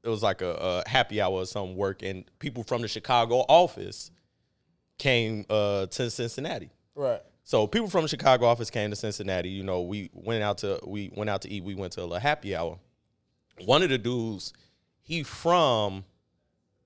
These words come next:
Speaker 1: uh, where the fuck is he from? He's from up, he's from up north. I forget the area. He's from up north. Damn near over there by, like, Lo-, Lo-, Loyola or something like that. He grew up, like, in that area.
Speaker 2: Right.
Speaker 1: So,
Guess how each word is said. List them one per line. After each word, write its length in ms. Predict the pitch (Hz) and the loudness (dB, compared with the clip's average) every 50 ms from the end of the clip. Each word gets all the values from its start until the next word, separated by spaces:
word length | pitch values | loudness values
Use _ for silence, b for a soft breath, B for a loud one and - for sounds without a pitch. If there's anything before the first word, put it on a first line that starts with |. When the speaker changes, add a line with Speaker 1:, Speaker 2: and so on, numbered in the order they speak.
| _ _ - - - - | _ _ -20 -16 -10 -6
Speaker 1:
uh, 240 | 120 120 113 101 104 | -4 -4 -4 -4 -4
where 140 | 98 104 - | -4 -4 -4
the 60 | - | -4
fuck 180 | - - 110 101 | -2 -4 -6 -6
is 100 | 101 - | -6 -10
he 60 | 104 | -12
from? 320 | 87 - 98 90 85 82 - _ _ _ _ _ _ _ _ _ _ _ _ _ _ _ _ _ | -12 -10 -12 -12 -12 -14 -16 _ _ _ _ _ _ _ _ _ _ _ _ _ _ _ _ _
He's 280 | - 185 180 156 - | -2 -2 0 0 0
from 540 | - - 175 175 180 165 147 135 127 120 117 - _ _ _ _ _ _ _ _ _ _ _ _ _ _ _ _ _ _ _ _ - | -2 0 4 4 6 6 6 4 2 -2 -6 -10 _ _ _ _ _ _ _ _ _ _ _ _ _ _ _ _ _ _ _ _ 4
up, 280 | 143 156 - - - | 4 4 4 4 -4
he's 200 | 131 147 170 156 | -6 -4 -2 -2
from 240 | - 208 247 254 - - | 0 2 2 2 2 6
up 160 | 156 175 160 131 | 6 6 6 6
north. 260 | 139 160 151 139 - | 4 4 4 6 6
I 60 | 175 | 4
forget 260 | 175 185 147 160 151 | 2 2 0 -2 0
the 120 | 151 110 - | 0 0 2
area. 320 | 143 143 131 110 92 98 | 2 2 2 2 0 -2
He's 220 | 107 147 180 175 - | -2 -2 -4 -4 -2
from 240 | - 180 175 160 131 | 0 0 0 2 2
up 120 | 120 - | 0 0
north. 340 | 107 123 131 107 87 82 - _ _ _ _ _ _ _ _ _ _ _ _ _ _ _ _ _ _ 120 | 0 0 2 2 0 0 -4 _ _ _ _ _ _ _ _ _ _ _ _ _ _ _ _ _ _ -4
Damn 220 | 110 147 170 180 170 | 2 4 4 4 4
near 80 | 147 | 4
over 180 | 131 135 135 123 | 4 4 4 4
there 100 | 123 120 | 4 4
by, 100 | 120 120 | 6 6
like, 200 | 117 117 110 101 | 6 6 4 0
Lo-, 180 | 107 117 120 - - 87 | 0 -2 -2 -2 -2 -8
Lo-, 180 | 113 110 123 - _ _ - | -8 -8 -8 -8 _ _ -8
Loyola 540 | 113 117 120 123 131 139 143 123 101 95 92 | 0 2 4 4 6 4 4 2 2 0 -2
or 40 | 85 | -4
something 220 | - 101 90 82 | -6 -6 -8 -6
like 140 | 80 80 - | -8 -10 -6
that. 120 | - 87 87 | -6 -6 -6
He 120 | 101 123 | -6 -6
grew 220 | 113 101 113 123 120 | -8 -4 0 0 0
up, 140 | 110 - | 0 -2
like, 160 | - 110 92 - | -4 -10 -8 -6
in 80 | 104 98 | -6 -4
that 160 | 98 101 120 | -4 -2 -2
area. 300 | 135 127 107 90 85 90 _ _ _ _ _ _ _ | -2 -2 -2 -4 -8 -14 _ _ _ _ _ _ _
Speaker 2:
Right. 280 | 131 123 117 101 - - _ _ _ _ _ | -10 -6 -6 -6 -6 -8 _ _ _ _ _
Speaker 1:
So, 580 | - - - - 131 113 101 98 90 92 92 | -8 -4 2 4 6 6 6 4 2 0 -4